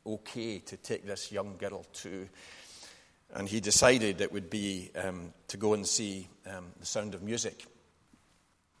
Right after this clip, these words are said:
And when he went to the house to, to collect her to, to go to the, the cinema, her dad was standing in the front door and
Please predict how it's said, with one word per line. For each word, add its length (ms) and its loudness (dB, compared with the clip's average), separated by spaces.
And 200 2
when 140 10
he 280 6
went 300 8
to 80 2
the 100 2
house 360 8
to, 300 -2
to 240 -10
collect 320 2
her 100 2
to, 220 -6
to 220 -14
go 140 0
to 80 2
the, 180 0
the 100 -8
cinema, 380 2
her 140 4
dad 440 8
was 120 2
standing 420 2
in 60 -2
the 80 -6
front 260 -2
door 240 0
and 140 -10